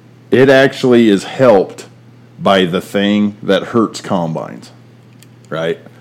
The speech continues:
We don't have planter problems anymore because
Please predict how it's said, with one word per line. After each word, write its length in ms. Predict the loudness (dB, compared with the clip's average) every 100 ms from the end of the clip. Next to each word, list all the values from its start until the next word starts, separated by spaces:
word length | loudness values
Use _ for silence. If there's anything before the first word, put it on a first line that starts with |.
| -4
We 100 | 0
don't 200 | 0 0
have 200 | -2 -4
planter 320 | -4 -2 -2
problems 420 | 0 0 0 -2
anymore 500 | -6 -6 -8 -8 -10 -12 -20 -20 -14
because 580 | -8 -4 0 0 -2